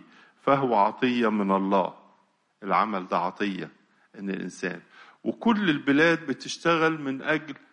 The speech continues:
إن الناس اللي فيها يشتغلوا. يقول لك نسبة تشغيل. وأكبر وحش يخوف المسؤولين في أي بلد اسمه وحش البطالة. يعني إنسان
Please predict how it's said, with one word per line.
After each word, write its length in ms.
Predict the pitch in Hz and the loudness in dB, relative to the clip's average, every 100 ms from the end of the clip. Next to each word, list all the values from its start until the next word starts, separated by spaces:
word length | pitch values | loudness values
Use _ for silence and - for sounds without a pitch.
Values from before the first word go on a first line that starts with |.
| _ 135 | _ -4
إن 200 | 135 139 | -2 0
الناس 400 | 139 143 156 135 | 0 -2 -2 -4
اللي 140 | 110 | -4
فيها 200 | - 117 | -2 -2
يشتغلوا. 540 | 117 - 165 151 127 - _ _ _ _ _ _ - | -2 0 0 0 -4 -12 _ _ _ _ _ _ -8
يقول 120 | 110 110 | -2 -2
لك 160 | - | 0
نسبة 300 | 123 127 120 - | -2 0 -6 -6
تشغيل. 500 | 110 101 104 117 101 - _ _ - _ - | -6 -4 0 -2 -2 -12 _ _ -20 _ 0
وأكبر 560 | - 214 - 202 151 | 2 2 0 2 2
وحش 720 | 139 156 - - - - - - _ _ _ _ _ - | 6 4 2 -6 -2 -2 -2 -12 _ _ _ _ _ -4
يخوف 760 | 107 - 170 165 127 107 - - _ _ _ - | -2 4 6 6 4 0 -4 -20 _ _ _ -2
المسؤولين 680 | 117 113 113 - 127 139 156 | 2 2 2 0 0 0 -2
في 200 | - 143 | -2 -2
أي 220 | 180 175 | 0 0
بلد 340 | 165 185 190 185 - - _ - 139 | 2 4 4 0 -10 -20 _ -6 -6
اسمه 240 | - 123 | -2 2
وحش 340 | 123 - - | 2 2 -2
البطالة. 760 | 131 107 104 - 123 92 80 - - _ _ _ _ _ _ _ - | -4 -4 -2 2 2 2 -4 -10 -20 _ _ _ _ _ _ _ -2
يعني 280 | 131 135 107 | 0 2 -2
إنسان 480 | 101 120 123 135 | -2 0 0 0